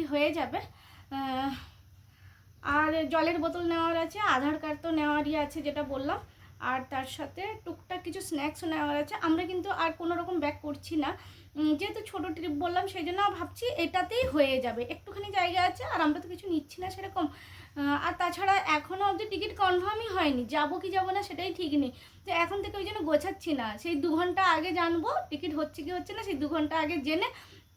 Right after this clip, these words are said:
তারপর আবার এতটা যেতেও হবে, মানে বাড়ি থেকে স্টেশন অবধি এতটা যেতেও সময় লাগবে।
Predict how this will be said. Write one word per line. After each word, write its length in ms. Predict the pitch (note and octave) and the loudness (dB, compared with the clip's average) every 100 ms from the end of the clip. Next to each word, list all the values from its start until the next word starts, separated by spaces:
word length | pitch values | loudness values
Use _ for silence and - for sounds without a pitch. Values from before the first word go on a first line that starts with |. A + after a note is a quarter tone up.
| - | -8
তারপর 280 | - D#4+ D#4 | 2 2 4
আবার 180 | G4 G4+ | 6 6
এতটা 260 | F#4+ F#4 B4 | 6 2 0
যেতেও 340 | G4+ G4+ A4 A#4 G4 | 2 0 -2 -2 2
হবে, 260 | C#4 A3+ A3+ | 2 0 -2
মানে 240 | C#4+ D#4+ D#4 D4 C#4 | 2 2 2 0 4
বাড়ি 240 | B3 D#4+ | 4 4
থেকে 240 | F4 E4 G#4 | -4 -6 -8
স্টেশন 380 | - D4 D4+ F#4 | -4 -4 -4 -2
অবধি 180 | F4+ E4 | -2 0
এতটা 260 | D#4+ D#4 G#4+ | -2 0 0
যেতেও 400 | D4 D#4+ F4 G#4+ A4+ | 2 2 0 -2 -2
সময় 340 | - D4 C4+ | 0 0 0
লাগবে। 380 | A#3+ A3 - | -2 -4 -8